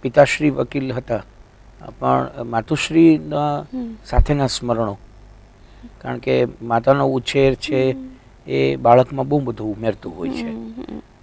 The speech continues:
Speaker 1: બોલ્યા વગર એ માં ઘણું બધું કહી
Speaker 2: હમ,
Speaker 1: જતી
Speaker 2: હા,
Speaker 1: હોય છે.
Speaker 2: બહુ જ.
Speaker 1: તો એના વિશે કંઈ વાત કરશો, માતાજી સાથેના સંસ્મરણોની?
Speaker 2: મારા માં,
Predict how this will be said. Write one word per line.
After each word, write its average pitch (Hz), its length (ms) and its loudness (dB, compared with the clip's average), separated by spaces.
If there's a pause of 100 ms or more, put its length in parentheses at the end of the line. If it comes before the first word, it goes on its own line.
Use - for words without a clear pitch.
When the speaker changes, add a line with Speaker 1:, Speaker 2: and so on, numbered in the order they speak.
(100)
Speaker 1:
બોલ્યા 143 240 12
વગર 165 260 12
એ 180 60 12
માં 131 240 6
ઘણું 117 240 -4
બધું 110 220 -4
કહી - 160 0
Speaker 2:
હમ, 220 60 -10
Speaker 1:
જતી 214 260 -8
Speaker 2:
હા, 240 320 2
Speaker 1:
હોય 247 80 -4
છે. 208 40 -12
Speaker 2:
બહુ 208 200 -10
જ. 208 60 -16 (680)
Speaker 1:
તો 123 400 2 (200)
એના 160 300 6
વિશે 170 280 4
કંઈ 160 180 -2
વાત 151 240 4
કરશો, 135 320 -8 (180)
માતાજી 107 420 -2
સાથેના 101 500 -8
સંસ્મરણોની? 92 720 -14 (1800)
Speaker 2:
મારા 233 420 10
માં, 254 460 6